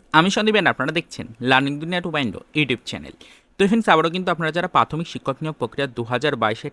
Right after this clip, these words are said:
টেট পাস চাকরি প্রার্থী রয়েছেন, মূলত তাদেরকে উদ্দেশ্য করে বিস্ফোরক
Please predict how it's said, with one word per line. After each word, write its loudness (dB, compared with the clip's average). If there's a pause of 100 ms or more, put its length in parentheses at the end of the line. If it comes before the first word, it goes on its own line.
টেট -8
পাস -4
চাকরি -6
প্রার্থী -6 (100)
রয়েছেন, -2 (120)
মূলত -4 (120)
তাদেরকে -2 (140)
উদ্দেশ্য -8 (140)
করে -2 (180)
বিস্ফোরক -4